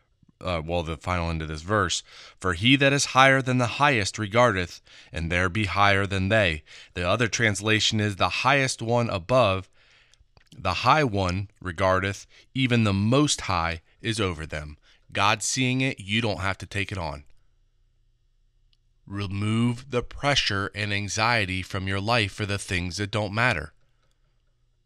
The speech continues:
You don't have to take on things that God doesn't want you to take on. And when you see the violent perverting of a city or,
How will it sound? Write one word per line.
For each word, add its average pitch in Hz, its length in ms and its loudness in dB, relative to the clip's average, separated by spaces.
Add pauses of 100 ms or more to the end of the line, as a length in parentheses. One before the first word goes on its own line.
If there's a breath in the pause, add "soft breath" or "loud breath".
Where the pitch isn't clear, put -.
(180)
You 87 140 -8
don't 101 380 0
have 120 240 2
to 131 100 -4
take 131 300 -2
on 135 240 2
things 107 380 -2
that 104 140 -4
God 98 240 4
doesn't 101 280 -4
want 104 240 -2
you 110 100 -4
to 101 40 -10
take 120 280 -4
on. 123 240 0
And 82 120 -4
when 85 140 -6
you 82 80 -8
see 104 240 -4
the 98 120 -2
violent 98 440 2
perverting 117 640 0 (580 soft breath)
of 71 100 -12
a 80 40 -6
city 120 500 0
or, 76 240 -2